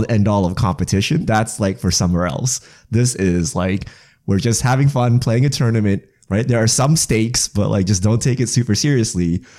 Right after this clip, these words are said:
you know, allow people to do what they do normally, which is talk to chat, talk with your friends or whatever, right? Like, stream normally.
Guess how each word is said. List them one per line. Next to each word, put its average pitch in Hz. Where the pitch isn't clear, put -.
you 92
know, 80
allow 110
people 117
to 107
do 110
what 104
they 101
do 107
normally, 127
which 76
is -
talk 95
to 143
chat, 101
talk 87
with 107
your 139
friends 104
or 98
whatever, 90
right? 95
Like, 95
stream 113
normally. 92